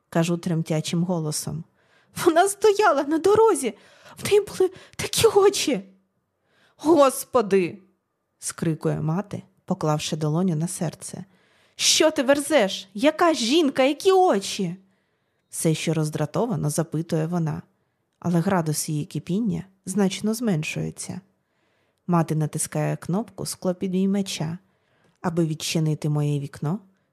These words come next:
і воно неспішно сковзає донизу. Я ціпенію від несподіванки. На мене дивиться літня жінка в чудернацькому плащеві, який нагадує собою целофановий пакет.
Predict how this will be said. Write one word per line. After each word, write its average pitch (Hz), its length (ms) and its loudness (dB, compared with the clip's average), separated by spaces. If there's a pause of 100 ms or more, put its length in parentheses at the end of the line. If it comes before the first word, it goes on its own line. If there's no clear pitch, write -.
(140)
і 180 80 -2
воно 160 200 2
неспішно 156 680 -4
сковзає 147 600 -2
донизу. 147 560 -4 (760)
Я 156 120 -2
ціпенію 190 640 -2
від 143 140 -4
несподіванки. 151 920 -6 (520)
На 165 120 0
мене 156 240 2
дивиться 165 520 -2
літня 156 360 -4
жінка 156 420 -4
в - 80 -14
чудернацькому 156 840 -2
плащеві, 165 760 -4 (540)
який 160 280 0
нагадує 156 520 0
собою 147 500 -4
целофановий 196 720 -2
пакет. 175 500 -8